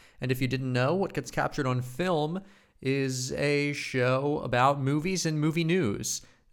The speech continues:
Uh, and the hope is that you can learn something here, eh, or, um, get a little bit of entertainment,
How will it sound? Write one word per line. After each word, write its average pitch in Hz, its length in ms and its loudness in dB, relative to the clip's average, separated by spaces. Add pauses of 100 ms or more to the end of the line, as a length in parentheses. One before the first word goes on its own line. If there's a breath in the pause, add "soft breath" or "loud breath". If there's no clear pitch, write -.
Uh, - 40 -2
and 107 340 2
the 107 400 0
hope 156 340 0
is 123 160 -4
that 123 340 0
you 123 260 -2
can 120 580 -2 (100)
learn 151 300 -4
something 110 340 -2
here, 113 460 -4 (640 soft breath)
eh, 113 120 -4
or, 113 520 -4 (100)
um, 110 480 -4
get 120 140 -6
a 113 40 0
little 117 200 0
bit 117 140 0
of 117 120 -2
entertainment, 147 680 -2